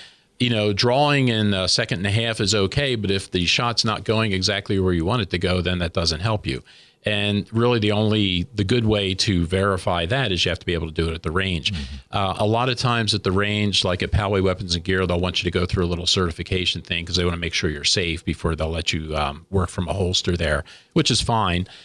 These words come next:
Speaker 1: Um, you know, if your range doesn't do that, maybe you need to find a different range or something, uh, 'cause you need to be able to practice at the range. And it's interesting, if you're practicing at home with the dry fire and you're getting your draw to first shot and you're doing it one point three seconds or something,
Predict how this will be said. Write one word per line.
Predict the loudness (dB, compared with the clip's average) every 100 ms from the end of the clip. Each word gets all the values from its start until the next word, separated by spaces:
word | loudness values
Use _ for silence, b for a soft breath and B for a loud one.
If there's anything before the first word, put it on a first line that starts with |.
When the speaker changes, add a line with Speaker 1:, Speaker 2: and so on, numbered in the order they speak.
| B B
Speaker 1:
Um, | -4 -2 0 -2 -2
you | 0
know, | 2
if | 2
your | 2 2
range | 2 2 0 0
doesn't | 0 2 0
do | 2 2
that, | 2 0 -2
maybe | -2 0
you |
need | 0 -2
to |
find | -2 -4 -2
a |
different | -4 -6 -4
range | -4 -4 -2
or |
something, | -2 -2 -4 -6 -2
uh, | -2 -2
'cause | -2
you | 0
need | 2
to | 0
be | 0
able | -2
to | -4
practice | -2 -4 -4 -4 -4
at | -2
the | -2
range. | 0 -2 -4 -6 B B B
And | -4 -2
it's | -2 -2
interesting, | -2 0 0 0 0 0
if | 0
you're | -2
practicing | -2 -2 0 0 2
at | 2
home | 2 4 4 2
with | 0
the |
dry | 0 0 0
fire | 0 0 2 2 2 0
and | 0 0 0 2
you're | 0
getting | 0 -2 0
your | 2 0 0
draw | -2 0 2
to | 0
first | 0 2
shot | 2 0 -2
and | -2
you're | 0
doing | 0 0
it | 0
one | 0 -2
point | 2 2 2 -2
three | -2 0
seconds | 2 0 -2 -2 -2
or | 0
something, | 0 0 -2